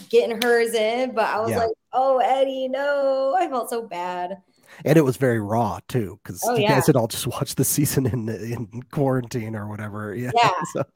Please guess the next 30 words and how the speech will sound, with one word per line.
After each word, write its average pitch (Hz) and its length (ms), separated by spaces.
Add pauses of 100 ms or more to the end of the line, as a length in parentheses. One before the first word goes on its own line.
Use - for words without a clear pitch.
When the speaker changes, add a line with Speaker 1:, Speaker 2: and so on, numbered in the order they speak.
(120)
Speaker 1:
yeah. 214 140 (320)
But, 202 160
I 302 80
mean, 403 200
good 392 160
for 339 140
her. 202 280
She 247 260 (140)
said 269 260
what 226 140
she 214 100
had 196 140
to 185 40
say. 170 320
I 180 100
just 180 240
was 180 160
like, 156 220 (960)
<sighs> 202 300
"Edgar 196 440
looks 185 260
like 185 160
he's 185 140
getting" 180 160
Speaker 2:
Hard 143 200
to 156 80
watch 113 320
in 117 120
real 101 220
time. 101 460